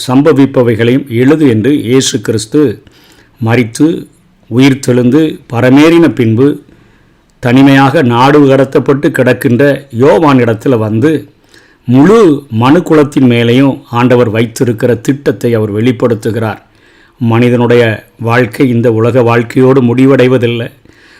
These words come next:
அவனுக்கு நீ நான் மகத்தான திட்டங்களெல்லாம் நான் வைத்திருக்கிறேன்" என்று சொல்லி அந்த சொல்லுகிற காரியங்களை, "நீ கண்டவைகளை, இருக்கிறவைகளை,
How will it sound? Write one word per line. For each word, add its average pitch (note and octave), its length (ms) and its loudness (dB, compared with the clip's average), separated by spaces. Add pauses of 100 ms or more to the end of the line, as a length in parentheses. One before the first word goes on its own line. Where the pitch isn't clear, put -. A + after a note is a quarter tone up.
(100)
அவனுக்கு B2+ 440 0
நீ D3 100 4
நான் C3+ 200 2
மகத்தான C#3 840 0 (140)
திட்டங்களெல்லாம் C#3+ 680 -2
நான் C#3 120 2
வைத்திருக்கிறேன்" A#2+ 720 -2
என்று A2+ 180 -4
சொல்லி A2+ 500 -6 (640)
அந்த B2+ 140 0
சொல்லுகிற D#3 520 2
காரியங்களை, A#2+ 640 -2
"நீ C3+ 300 0
கண்டவைகளை, A#2 680 -2 (220)
இருக்கிறவைகளை, B2 840 0